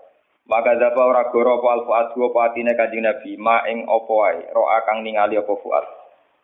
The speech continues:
Qal dawuh sapa ikilah Abdillah, ra'a Jibril, ni-, mirsani sapa Nabi Jibril alaihi salam, lahu tetep kedue Jibril situ mi'ati janabin, utai enam ratus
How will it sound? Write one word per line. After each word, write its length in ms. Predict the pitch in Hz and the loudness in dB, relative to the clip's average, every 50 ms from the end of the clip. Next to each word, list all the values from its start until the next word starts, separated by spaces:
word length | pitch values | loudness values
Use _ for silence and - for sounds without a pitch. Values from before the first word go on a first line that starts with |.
| _ _ _ | _ _ _
Qal 320 | 123 123 127 131 131 127 113 | 2 2 4 4 2 0 0
dawuh 320 | 110 104 107 110 113 113 113 | 0 0 2 2 0 0 2
sapa 320 | 117 113 107 - 107 110 107 | 0 -2 0 0 -2 -2 -2
ikilah 580 | 107 107 107 - 110 110 110 107 104 - - | -2 -8 -8 -6 -6 -4 0 0 0 0 0
Abdillah, 640 | - - - - 107 104 98 101 107 110 113 113 107 | -4 -4 -4 -8 -8 -4 0 2 2 2 2 -2 -6
ra'a 480 | - 120 117 117 - 117 120 117 - - | 0 0 0 2 2 0 0 0 -2 -4
Jibril, 480 | 110 101 - - 104 76 90 98 107 | -12 -14 -8 -6 -4 -4 -4 -6 -6
ni-, 140 | 104 - - | -10 -10 -8
mirsani 560 | - 117 120 117 120 117 - 107 107 120 127 117 | -2 -2 0 0 0 -2 -2 -2 -2 -2 -4 -4
sapa 240 | - 113 - 113 | -4 -4 0 0
Nabi 380 | 113 107 104 101 - 120 117 - | 0 0 0 -2 -2 -8 -10 -8
Jibril 420 | - 120 - - - 113 107 107 | -8 -10 -10 -6 -6 -4 0 0
alaihi 320 | 98 87 90 - 104 95 87 | 2 2 0 0 -2 -6 -4
salam, 400 | 90 92 98 113 117 117 117 - - - _ _ _ _ _ _ _ _ _ | -2 -2 0 0 -2 -2 -6 -16 -20 -20 _ _ _ _ _ _ _ _ _
lahu 320 | - 117 117 113 120 131 139 127 | 0 0 2 2 0 -2 -2 -2
tetep 320 | 131 - 127 120 - - | -2 0 0 0 0 0
kedue 320 | 117 117 - 113 113 104 - | -4 -4 -2 -2 -2 -2 -2
Jibril 480 | - 104 - - 123 127 127 123 123 - - | -6 -8 -6 -2 0 0 0 0 -4 -8 -14
situ 240 | 117 - - 117 | -16 -8 -6 -4
mi'ati 420 | 113 117 101 101 107 - 110 101 - | -2 0 0 0 0 0 -4 -6 -2
janabin, 480 | 104 101 101 95 95 - 95 92 98 | -2 0 0 0 -2 -2 -10 -8 -10
utai 220 | 101 98 101 113 117 | -4 -2 -2 -2 -2
enam 100 | 110 107 | -2 -2
ratus 380 | 104 98 98 - 113 113 - | -2 -2 -2 -2 -6 -8 -8